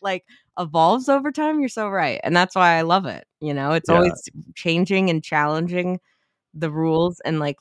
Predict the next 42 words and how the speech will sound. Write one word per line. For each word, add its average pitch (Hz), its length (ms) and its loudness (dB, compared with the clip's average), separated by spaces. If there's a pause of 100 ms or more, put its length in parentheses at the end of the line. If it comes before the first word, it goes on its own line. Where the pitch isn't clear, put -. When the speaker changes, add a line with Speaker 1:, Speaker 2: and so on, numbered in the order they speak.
Speaker 1:
doing 156 220 0
something 139 320 -4
new, 135 260 -6 (140)
new. 147 460 -2
Speaker 2:
S-, - 240 -20 (180)
Scream 135 520 2
is, 104 160 0
like, 98 280 0
the 92 160 -6
ultimate 87 560 -2
refre-, 90 460 0 (140)
genre 95 580 0
refresher - 960 -6
Speaker 1:
Yeah. 139 320 2
Speaker 2:
movie. - 180 -8 (200)
Speaker 1:
Like, 175 160 2
they 202 160 6
needed 226 400 0
that. 117 260 -4
Like, 160 160 -4
at 165 80 -4
that 202 160 4
Speaker 2:
<laughs> 139 40 -6
Speaker 1:
point, 190 240 -4
it 175 60 -6
was 165 180 -10
like, 147 320 -4 (320)
they 185 100 0
were 214 80 4
on, 214 140 4
like, 170 180 0
fucking 170 400 -4
Nightmare 185 600 0
on 175 120 2
Elm 175 220 4
Street 190 360 0
Speaker 2:
<laughs> - 20 -4
Speaker 1:
six 196 720 0
and, 180 160 -2
like, 151 280 -4 (440)
Friday 196 500 2
the 165 360 -2